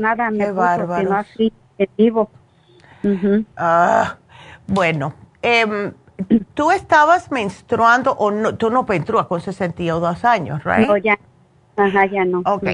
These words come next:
Speaker 1: Ujú.
Speaker 2: ¿Cuándo fue que te hicieron la biopsia?
Speaker 1: Apenas el día tres de este mes.
Speaker 2: Ok. Sí, hace,
Speaker 1: Ujú.
Speaker 2: hace muy poquito tiempo, hace tres días nada más.
Speaker 1: Sí,
Speaker 2: Ok.
Speaker 1: tres días.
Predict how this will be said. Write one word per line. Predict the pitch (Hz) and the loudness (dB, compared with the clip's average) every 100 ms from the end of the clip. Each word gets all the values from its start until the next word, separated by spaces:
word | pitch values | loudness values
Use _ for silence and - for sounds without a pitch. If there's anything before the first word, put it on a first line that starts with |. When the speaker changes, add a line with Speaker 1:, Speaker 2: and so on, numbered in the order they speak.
| - | -4
Speaker 1:
Ujú. | 180 | -8
Speaker 2:
¿Cuándo | 202 233 311 349 | 0 4 4 2
fue | 370 - 277 | -4 0 0
que | 277 294 | 0 -2
te | 262 | -4
hicieron | 214 247 233 247 226 | -6 -2 0 2 0
la | |
biopsia? | 208 185 160 147 - - 240 _ _ _ _ _ _ _ - | 0 0 -2 -2 -6 -6 -6 _ _ _ _ _ _ _ 0
Speaker 1:
Apenas | 202 - 214 220 233 | 0 4 4 4 2
el | 202 | 2
día | 202 220 - | 4 2 2
tres | 220 233 | 2 2
de | 220 | 0
este | 214 226 | -2 -2
mes. | 202 214 - _ - _ _ _ _ | -2 -2 -4 _ -20 _ _ _ _
Speaker 2:
Ok. | 170 147 - - - - - - - | -6 -6 -8 -18 -18 -20 -20 -20 -20
Sí, | - - 233 | -16 -6 0
hace, | 208 226 - 247 | 2 0 0 -2
Speaker 1:
Ujú. | 196 | 0
Speaker 2:
hace | 226 302 | 0 0
muy | 247 240 254 | -2 -2 -4
poquito | 262 - 240 240 202 | -6 -6 -6 -6 -4
tiempo, | 240 196 | -4 -4
hace | 185 220 | -4 -4
tres | 240 233 180 | -6 -6 -4
días | 226 226 | -4 -2
nada | 202 226 | -2 -4
más. | 175 214 - _ _ _ _ _ _ _ _ - | -2 -4 -6 _ _ _ _ _ _ _ _ 0
Speaker 1:
Sí, | 233 214 208 - - - | 4 6 4 0 -14 -8
Speaker 2:
Ok. | 185 190 | -4 0
Speaker 1:
tres | 208 170 | 0 0
días. | 190 185 | -2 -2